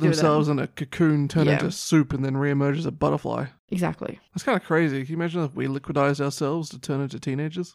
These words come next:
Speaker 2: Ugh.
Speaker 1: Ugh. No, I don't like that. <laughs>
Speaker 2: <laughs>
Speaker 1: There was actually a video in the article, and it was from a study at the University of Sydney. And I actually don't recommend watching this video. I regret that I did. I found it quite upsetting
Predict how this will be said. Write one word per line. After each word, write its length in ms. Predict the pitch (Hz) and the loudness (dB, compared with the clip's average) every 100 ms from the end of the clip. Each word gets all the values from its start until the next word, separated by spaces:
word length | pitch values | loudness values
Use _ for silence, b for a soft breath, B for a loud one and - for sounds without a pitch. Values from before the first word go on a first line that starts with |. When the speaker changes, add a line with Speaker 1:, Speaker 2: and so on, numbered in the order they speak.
| - | 0
Speaker 2:
Ugh. 320 | 175 226 131 - _ | 4 4 4 -6 _
Speaker 1:
Ugh. 380 | 185 240 160 - - _ b | 4 4 4 0 -8 _ b
No, 140 | 180 135 | -6 -4
I 80 | 147 | -2
don't 180 | 156 | -4
like 200 | 143 156 | -4 -8
that. 180 | - 90 - - | -10 -14 -16 0
<laughs> 800 | 196 - 330 330 - 330 370 415 - | 2 6 8 8 8 8 6 2 -2
Speaker 2:
<laughs> 80 | 427 415 - _ _ | -4 -8 -8 _ _
Speaker 1:
There 100 | 262 | 2
was 100 | 294 | 2
actually 300 | 392 - 440 - | 2 2 2 4
a 80 | 220 | 2
video 420 | 185 196 214 214 | 2 2 4 4
in 80 | 208 | 2
the 100 | - | 0
article, 520 | 165 175 180 190 175 | 0 0 0 -2 -2
and 100 | 185 | -4
it 80 | 175 | -4
was 140 | 190 | -4
from 340 | - 220 247 254 - | 0 0 0 -4 -2
a 320 | 180 175 175 | 2 2 0
study 680 | 175 - - 180 175 175 175 | -4 -8 0 0 2 -2 -2
at 160 | - 170 | -4 -6
the 80 | 175 | -2
University 480 | 175 175 170 170 | 0 0 -2 -2
of 80 | 165 | -4
Sydney. 480 | - 214 190 151 - - | -2 0 0 -2 -2 4
And 320 | 196 196 196 - - | 6 6 2 -2 2
I 120 | 220 | 4
actually 180 | 240 285 | 4 0
don't 380 | 208 202 185 156 | 2 6 6 6
recommend 400 | 214 220 190 165 | 2 2 0 2
watching 320 | 165 - 254 | 0 2 0
this 160 | 277 269 | 0 0
video. 420 | 311 311 320 320 | 2 4 4 4
I 200 | 175 170 | 2 2
regret 460 | 170 170 165 208 - | 0 0 2 2 2
that 100 | 180 | 2
I 80 | |
did. 280 | 170 214 220 - | 4 6 6 4
I 140 | 180 | -2
found 240 | 185 190 170 | 0 0 0
it 80 | |
quite 240 | - 220 202 | 2 6 6
upsetting 580 | - - 277 294 320 | 4 2 2 2 0